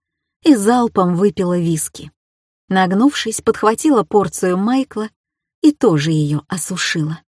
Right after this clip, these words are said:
Жжение в горле едва ощущалось, его забивал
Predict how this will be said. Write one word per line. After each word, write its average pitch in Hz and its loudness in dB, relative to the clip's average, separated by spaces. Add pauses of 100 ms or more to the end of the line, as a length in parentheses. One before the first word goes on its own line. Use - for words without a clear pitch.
(640)
Жжение 180 0
в 165 -4
горле 202 0
едва 175 -2
ощущалось, 202 -4 (320)
его 196 2
забивал 185 0